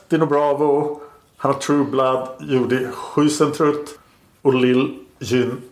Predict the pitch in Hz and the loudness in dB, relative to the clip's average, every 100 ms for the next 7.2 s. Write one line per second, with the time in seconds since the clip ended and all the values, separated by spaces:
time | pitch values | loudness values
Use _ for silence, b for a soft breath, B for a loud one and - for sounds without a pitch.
0 | - 165 247 - 127 95 202 160 156 208 | -2 0 0 2 0 0 0 2 2 2
1 | 214 185 185 202 - 196 190 254 110 98 | 0 0 -2 -2 -2 0 0 -2 -2 -6
2 | - - _ _ _ _ - 135 156 160 | -10 -20 _ _ _ _ -10 0 0 2
3 | 170 175 110 202 202 - 135 107 - 247 | 2 0 0 0 0 0 -2 -2 -2 2
4 | 123 113 113 131 135 131 135 160 139 135 | 2 0 0 2 2 0 -4 0 0 2
5 | 135 151 147 143 - 110 123 - 120 120 | 0 0 0 0 0 0 0 0 0 2
6 | 110 - 120 98 131 131 - 107 151 143 | 0 0 -2 -2 -2 -2 -2 -2 0 2
7 | 110 - | 0 -2